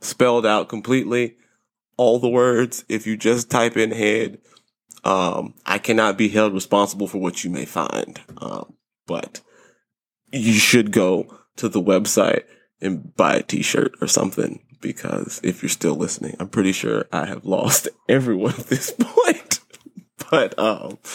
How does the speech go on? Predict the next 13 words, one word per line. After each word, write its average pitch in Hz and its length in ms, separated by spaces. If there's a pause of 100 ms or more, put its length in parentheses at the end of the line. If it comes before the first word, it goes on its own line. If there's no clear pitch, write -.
(420)
yeah, 160 340 (100)
Head 156 160
Above 160 220
Hypocrisy. 143 640 (500)
It's, - 240
uh, 62 300 (600)
it's - 220
a - 20
good 117 200
show. 120 180
You 120 140
should - 140
listen. 123 480